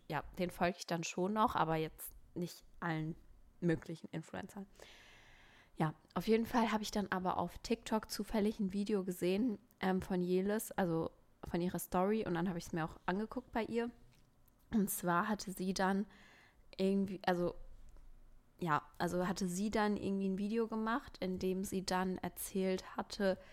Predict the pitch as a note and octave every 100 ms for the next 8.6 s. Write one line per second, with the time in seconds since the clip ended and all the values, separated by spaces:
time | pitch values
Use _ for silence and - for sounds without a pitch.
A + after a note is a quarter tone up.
0 | - - - - - F#3+ F#3 - - F#3
1 | F3+ F#3+ F#3+ F#3 - F3+ - F#3 F3+ -
2 | E3 G#3 A3 A3 A3 G#3+ - - A3 -
3 | B3 B3 D#4 - - - - - _ -
4 | - - _ - G3+ G3+ G3+ G3 G3+ G3+
5 | G3+ - _ _ - - F#3+ F3+ F3+ F3
6 | F3 F3+ F3+ F3+ F3 F3 F3 - - -
7 | - _ _ _ _ _ - F3+ F#3 F#3
8 | F3+ F#3 F3+ F3+ F3+ F3+